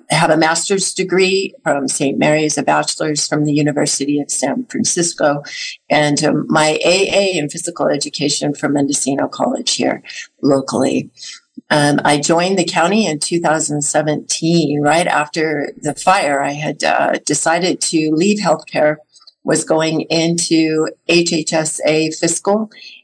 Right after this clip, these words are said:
and, uh, the fire occurred in the month that I was transitioning, uh, from healthcare to government. And at that time, I was in my, uh,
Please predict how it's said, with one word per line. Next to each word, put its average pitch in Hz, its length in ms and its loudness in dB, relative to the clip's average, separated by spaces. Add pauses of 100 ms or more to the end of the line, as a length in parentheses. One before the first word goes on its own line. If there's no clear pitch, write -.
(140)
and, 156 560 2
uh, 143 260 2 (160)
the 147 140 -2
fire 165 360 2
occurred 170 540 0
in 165 160 0
the 143 100 2
month 147 520 -2 (160)
that 156 280 2
I 151 140 2
was 151 200 -2
transitioning, 143 800 -2 (440)
uh, 143 180 4
from 170 300 2
healthcare 156 760 0 (120)
to 170 200 4
government. 151 680 -2 (400)
And 156 320 2
at - 140 0
that - 260 2
time, 156 600 0
I 147 300 0
was 165 260 2
in 190 280 2
my, 165 400 0 (120)
uh, 151 220 -4